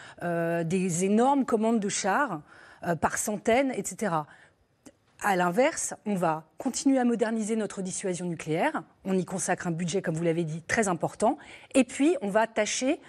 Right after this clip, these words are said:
euh, de combler certaines lacunes que nous ont montré, que nous a montré le conflit en Ukraine, à savoir des drones, des munitions rôdeuses, une défense solaire plus robuste que ce que nous avons aujourd'hui. Donc, effectivement, il y a des ajustements à faire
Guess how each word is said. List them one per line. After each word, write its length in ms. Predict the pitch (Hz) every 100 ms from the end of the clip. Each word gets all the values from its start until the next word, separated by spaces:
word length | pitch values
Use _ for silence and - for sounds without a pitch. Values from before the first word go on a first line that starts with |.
| - - -
euh, 200 | 180 185
de 400 | 190 220 240 196
combler 400 | 175 285 262 247
certaines 440 | - 330 - 311 262
lacunes 520 | 220 - 254 311 180 - -
que 100 | -
nous 180 | 208 190
ont 40 |
montré, 500 | 196 262 269 - 269 269 - - 175
que 100 | 196
nous 140 | 190 208
a 40 |
montré 280 | 254 247 277
le 80 | 226
conflit 320 | 208 - 202
en 100 | 190
Ukraine, 420 | 180 - 254 320 -
à 80 |
savoir 540 | 202 233 196 185 165 - - _ _ -
des 220 | 160 294
drones, 500 | 247 208 233 320 165 - _ _ _ _ 165
des 240 | 165 302
munitions 420 | 302 277 277 254
rôdeuses, 560 | 214 196 180 233 269 170 - _ _ _ -
une 220 | 262 254
défense 360 | 262 - 254
solaire 520 | - - 233 220 180 - _
plus 160 | - 320
robuste 600 | 294 262 262 254 - - -
que 120 | 208
ce 80 | -
que 80 | 214
nous 200 | 214 202
avons 200 | 190 196
aujourd'hui. 500 | 190 175 160 226 - - - - 208
Donc, 220 | 233 -
effectivement, 560 | 220 233 220 247 302 302
il 100 | 202
y 60 |
a 60 | 247
des 200 | 262 240
ajustements 520 | 240 226 - 254 233
à 80 | 208
faire 320 | - 233 214